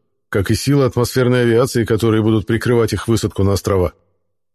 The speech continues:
Но в бой они пойдут исключительно по моему приказу. И отдам я его, только если вы действительно сможете подавить системы П В О противника и захватить плацдармы на контролируемом роем побережье".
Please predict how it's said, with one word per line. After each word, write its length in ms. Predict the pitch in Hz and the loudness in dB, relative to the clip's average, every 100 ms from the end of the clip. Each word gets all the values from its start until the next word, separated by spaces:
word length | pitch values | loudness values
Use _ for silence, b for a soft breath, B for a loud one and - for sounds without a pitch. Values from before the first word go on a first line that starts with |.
| _ | _
Но 180 | 101 104 | -2 0
в 100 | 101 | 2
бой 260 | 98 123 135 | 2 2 2
они 140 | 135 | 0
пойдут 440 | 127 139 139 131 - | 0 2 2 0 -2
исключительно 800 | 117 - 117 113 151 147 143 131 | -4 -2 0 0 0 0 2 2
по 100 | 127 | 2
моему 260 | 123 127 120 | 2 2 0
приказу. 460 | 123 147 110 87 _ _ _ _ _ _ | 0 0 0 -2 _ _ _ _ _ _
И 80 | 98 | -2
отдам 400 | 104 98 113 156 | 0 2 0 2
я 160 | 139 120 | 2 2
его, 220 | 101 82 | 0 -2
только 340 | - 127 123 | 0 -2 2
если 240 | 135 127 131 | 0 0 0
вы 120 | 127 | 2
действительно 500 | 123 - 147 135 117 | 0 0 -2 0 -2
сможете 420 | - 117 117 104 | 0 0 0 -2
подавить 400 | 104 110 117 120 | -2 0 2 0
системы 360 | 113 - 113 113 | -2 -2 0 0
П 100 | 117 | 0
В 80 | 117 | 0
О 120 | 120 | 0
противника 600 | 117 110 147 131 120 - _ _ _ - | -2 0 0 0 -2 -6 _ _ _ -6
и 80 | 98 | -2
захватить 580 | 107 117 127 123 135 - | 0 0 0 0 -2 0
плацдармы 540 | 127 110 127 135 120 | -2 0 0 2 2
на 120 | 113 | 0
контролируемом 800 | 113 113 127 123 123 110 101 104 | 0 0 0 2 2 2 2 2
роем 300 | 113 117 101 | 2 2 0
побережье". 520 | 107 113 107 85 71 | 0 0 0 0 -4